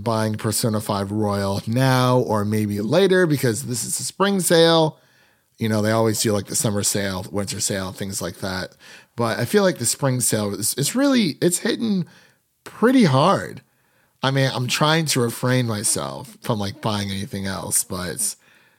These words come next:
that's pretty much the three things I picked up. They weren't super expensive, so, but, you know, it is what it is. Um,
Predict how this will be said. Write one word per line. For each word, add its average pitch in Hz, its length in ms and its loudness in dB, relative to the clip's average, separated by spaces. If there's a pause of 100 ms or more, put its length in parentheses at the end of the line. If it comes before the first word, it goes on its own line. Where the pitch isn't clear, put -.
(140)
that's 139 280 2
pretty 139 260 0
much 110 400 -2
the 107 140 -2
three 101 240 -4
things 101 280 -6
I 90 100 -6
picked - 320 -8
up. 87 260 -4 (440)
They 131 80 4
weren't 143 240 4
super 113 260 2
expensive, 101 680 -4
so, 82 420 -2 (260)
but, 90 320 -4 (360)
you 107 120 -4
know, 76 280 -10
it 202 160 4
is 139 160 2
what 98 120 -8
it 92 100 -8
is. 92 320 -6 (420)
Um, 123 540 0